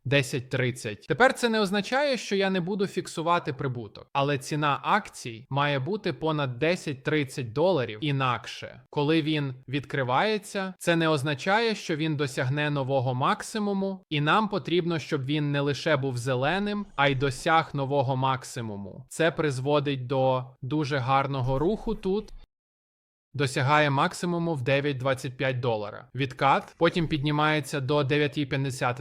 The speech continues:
долара, до дев'ять вісімдесят долара, до десяти доларів. Мікропадіння, досягає максимуму десять нуль вісім, ринок відкривається,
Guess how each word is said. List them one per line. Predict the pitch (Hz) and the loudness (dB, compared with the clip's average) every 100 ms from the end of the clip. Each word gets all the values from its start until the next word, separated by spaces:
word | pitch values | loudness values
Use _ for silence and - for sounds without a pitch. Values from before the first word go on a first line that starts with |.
| 113 | -2
долара, | 120 113 117 180 - - | -2 -2 -2 -4 -6 0
до | 147 147 | 2 4
дев'ять | 143 151 147 131 | 4 4 2 -2
вісімдесят | 135 151 139 131 139 131 | -6 -4 -4 -2 0 0
долара, | 127 127 139 156 190 202 | 0 2 2 2 0 -4
до | 123 151 156 | 2 6 8
десяти | 147 139 151 - 143 | 6 0 -2 0 2
доларів. | 127 120 117 107 98 | 4 2 2 -4 -6
Мікропадіння, | 151 170 165 151 127 131 120 127 156 226 - | 0 2 2 0 2 0 -2 -2 -2 -4 -6
досягає | 127 147 131 147 165 160 | -2 -2 2 2 4 4
максимуму | 143 160 175 - 143 131 127 123 | 4 2 0 -2 -6 -4 -2 -2
десять | 139 135 139 123 | 0 -2 -4 -4
нуль | 131 131 | -4 -2
вісім, | 123 113 113 110 180 220 277 | -4 -6 -10 -10 -8 -8 -4
ринок | 139 160 156 135 131 | 2 4 2 0 -4
відкривається, | 135 - 135 117 110 120 151 - 233 | -8 -4 -4 -2 -2 -2 -6 -6 -8